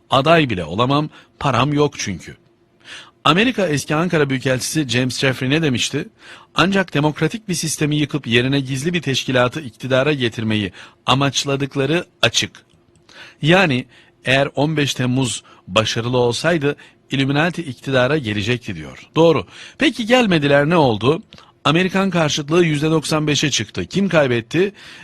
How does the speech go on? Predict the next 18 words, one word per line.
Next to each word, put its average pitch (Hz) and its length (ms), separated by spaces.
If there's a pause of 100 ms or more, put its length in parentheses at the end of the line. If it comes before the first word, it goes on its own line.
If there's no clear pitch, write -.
(140)
Cemaat 127 480
ve 143 140
bünyesinde 135 560
bunu 131 120
yeşerten 135 640
ordu. 139 460 (440)
Ne 139 180
kazandılar? 131 720 (260)
Siyasal 139 500
İslam'ı 139 420
bitirecek 123 480 (100)
iklimi 135 400
buldular. 139 500 (320)
Zaten 143 420 (120)
asıl 131 400
bundan 123 300
sonra 131 280
geleceklerdi. 104 840